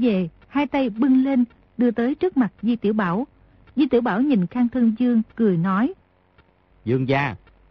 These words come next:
Speaker 2: các vị sư phó trong phủ người lỡ tay đánh rơi mũ của người ta. Người phải đền một cái mũ mới à nghe." <laughs> "Đúng vậy, đúng vậy. Còn giờ Quế huynh đệ suy nghĩ chu đáo."
Speaker 1: Rồi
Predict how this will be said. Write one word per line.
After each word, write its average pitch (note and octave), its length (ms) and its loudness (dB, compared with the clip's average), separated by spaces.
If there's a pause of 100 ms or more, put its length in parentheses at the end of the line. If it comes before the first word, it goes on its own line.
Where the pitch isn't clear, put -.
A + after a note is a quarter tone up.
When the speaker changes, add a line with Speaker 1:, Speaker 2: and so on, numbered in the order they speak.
(120)
Speaker 2:
các F3+ 180 -8
vị A2 200 -4
sư C#3+ 140 -2
phó D#3 220 -2
trong C#3 200 -4
phủ A#2+ 360 -4
người G2 300 -2
lỡ F#2 260 0
tay A#2+ 140 0
đánh C#3+ 180 0
rơi B2 160 0
mũ G2+ 160 -2
của F3 80 -2
người F2+ 140 -6
ta. C#3 240 -4 (920)
Người F2 300 -4
phải A2+ 140 -6
đền F#2 260 -2
một E2 180 -6
cái C3 140 0
mũ A#2 220 0
mới D#3+ 240 2
à G#2+ 80 -2
nghe." F#2+ 260 -4 (500)
<laughs> C3+ 240 2
"Đúng D#3+ 220 -2
vậy, C3+ 160 0
đúng E3 200 0
vậy. C3 280 -2 (440)
Còn F#2 220 -8
giờ F#2 180 -6
Quế D#3 120 2
huynh C#3 180 -2
đệ A2 120 -6
suy A#2+ 180 -4
nghĩ A2 200 -4
chu B2 100 -2
đáo." D#3 360 -2 (1300)
Speaker 1:
Rồi A#3 260 2